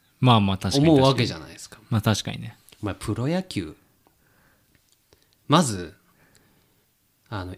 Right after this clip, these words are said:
Speaker 2: 一軍登録。選手のね、
Speaker 1: はいはいはい。
Speaker 2: 一軍登録者数は一チーム二十九人です。
Speaker 1: 一チーム二十九人。
Speaker 2: 一チーム二十九人。それが何球団ありますか？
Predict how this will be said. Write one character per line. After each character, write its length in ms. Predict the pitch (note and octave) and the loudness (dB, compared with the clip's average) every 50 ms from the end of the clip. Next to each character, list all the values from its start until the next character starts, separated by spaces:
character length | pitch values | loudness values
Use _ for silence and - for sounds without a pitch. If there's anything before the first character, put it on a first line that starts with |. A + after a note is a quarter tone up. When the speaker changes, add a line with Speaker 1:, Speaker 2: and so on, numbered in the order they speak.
| _ | _
Speaker 2:
一 340 | - C#3 - - - A3+ A3+ | -6 -2 2 4 6 6 6
軍 300 | G3 A3 A#3+ A3+ G#3+ G#3 | 6 4 4 4 4 2
登 240 | - G#3+ F#3+ D3 - | 2 0 0 0 0
録。 240 | - - _ - - _ _ _ _ _ _ _ _ _ _ _ _ _ _ | -2 -8 _ -20 -20 _ _ _ _ _ _ _ _ _ _ _ _ _ _
選 180 | - - D#3+ C#3+ | 2 4 6 8
手 60 | C3 | 8
の 80 | A#2 | 6
ね、 60 | F#2+ F#2+ | 6 4
Speaker 1:
は 140 | G2+ G2+ | 0 0
い 80 | F#2+ - | 0 -2
は 100 | - G2+ | -2 -4
い 20 | F#2+ | -4
は 40 | F2+ | -4
い。 100 | - - - | -6 -4 -4
Speaker 2:
一 260 | E3+ D3 - - A3+ | 0 4 6 4 6
軍 320 | G3 G3+ A3+ A3 G#3 G3+ - | 6 6 4 2 2 0 -2
登 240 | - G#3 G#3 G#3+ G#3+ | -2 2 4 6 6
録 240 | G#3 G#3 G#3 G#3+ G3 | 6 4 4 2 4
者 140 | - G3 F#3 | 4 4 2
数 160 | - - A#2 | 2 0 0
は 140 | G#2+ G#2 - - | 0 0 0 -2
一 180 | E3 C#3+ - | -4 -4 -2
チ 160 | _ - A3 G#3 | _ 2 4 6
ー 20 | |
ム 60 | D#3 | 6
二 220 | B2 C#3+ G#3+ B3 G3+ | 6 8 6 8 8
十 180 | E3 C#3 G#2 | 6 4 4
九 220 | - - A3+ E3 B2 | 4 2 2 2 2
人 180 | G2+ G2+ - | -2 -10 -16
で 80 | - - | -16 -18
す。 160 | - - _ _ _ _ _ _ _ _ _ _ _ _ _ | -18 -20 _ _ _ _ _ _ _ _ _ _ _ _ _
Speaker 1:
一 80 | - A2+ | -6 -4
チ 100 | - - | -2 0
ー 40 | A#2+ | 0
ム 40 | A2+ | 2
二 80 | B2+ C#3 | 2 2
十 140 | B2+ A2+ | 2 0
九 180 | G#2 - - A#2+ | 0 0 0 2
人。 80 | G2+ F#2 | 4 4
Speaker 2:
一 120 | D3 - | 4 6
チ 100 | - E3 | 6 6
ー 20 | |
ム 60 | C#3+ C3 | 10 12
二 140 | D3+ D3+ | 12 10
十 100 | C3 A#2+ | 10 8
九 140 | G#2 A2+ G2+ | 2 0 -4
人。 120 | D#2+ D2 - _ _ _ _ _ _ _ _ _ _ _ _ _ _ _ | -4 -6 -14 _ _ _ _ _ _ _ _ _ _ _ _ _ _ _
そ 160 | _ - C#3+ | _ -2 0
れ 80 | D3+ F#3 | 2 2
が 60 | F#3 | 4
何 220 | D#3+ D3+ E3 F3 E3+ | 4 4 2 2 0
球 180 | - G#3 D#3+ | 0 -2 0
団 100 | A2+ F2 | 0 -2
あ 40 | E2+ | -4
り 40 | E2+ | -8
ま 100 | D#2+ D#2 | -10 -12
す 80 | - | -14
か？ 160 | - - - | -16 -16 -20